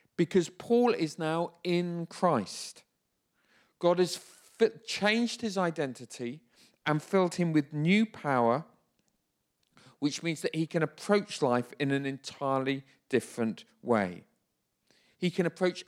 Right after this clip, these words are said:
every situation expecting God's grace to give him ability beyond his own weaknesses and limitations.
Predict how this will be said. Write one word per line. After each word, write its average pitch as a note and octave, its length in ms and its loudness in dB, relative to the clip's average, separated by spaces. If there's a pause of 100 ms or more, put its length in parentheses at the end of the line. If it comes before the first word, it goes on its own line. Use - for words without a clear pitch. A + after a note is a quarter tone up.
every F#3+ 340 2
situation D#3+ 880 0 (260)
expecting - 580 -2
God's F3+ 380 0
grace A#2+ 340 2
to - 100 -16
give C3 140 -4
him C3+ 100 -6
ability B2+ 580 0
beyond C3+ 540 -2
his C3+ 160 -10
own B2+ 200 0
weaknesses G#2+ 800 -6 (480)
and G#2+ 340 0
limitations. G2 1080 -6